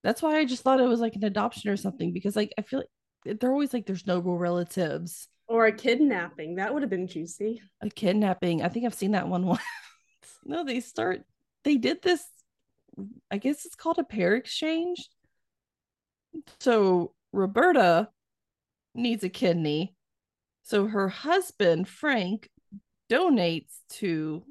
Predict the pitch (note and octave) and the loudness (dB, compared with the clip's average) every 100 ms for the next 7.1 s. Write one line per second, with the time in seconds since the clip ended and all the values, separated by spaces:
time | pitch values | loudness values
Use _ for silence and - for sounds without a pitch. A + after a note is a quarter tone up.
0 | - - G#3+ D#4 E4+ G3 D#3 D#3+ F#3 - | -20 -14 -4 0 2 2 2 2 -2 -6
1 | - - G3+ F3 D#3 - - D4+ F#3+ C3 | -12 -10 -2 -2 -2 -4 -2 2 2 2
2 | F3 _ _ _ _ _ _ _ _ _ | -2 _ _ _ _ _ _ _ _ _
3 | _ _ _ _ - C4 D4+ B3 - C#4+ | _ _ _ _ -8 -2 -2 -2 -6 -8
4 | C#4+ C4+ E4+ G4+ A4 G#4+ - A4 F4+ D4+ | -10 0 4 4 6 4 4 -4 -4 -4
5 | - D#4+ C4 A3 A3 B3 B3 C4 C4 E4 | -4 -2 0 0 0 -2 0 -2 0 -2
6 | - _ _ _ C#4+ C4+ A3 - - F#3+ | -4 _ _ _ -4 0 0 -2 -10 -12
7 | G3 | -12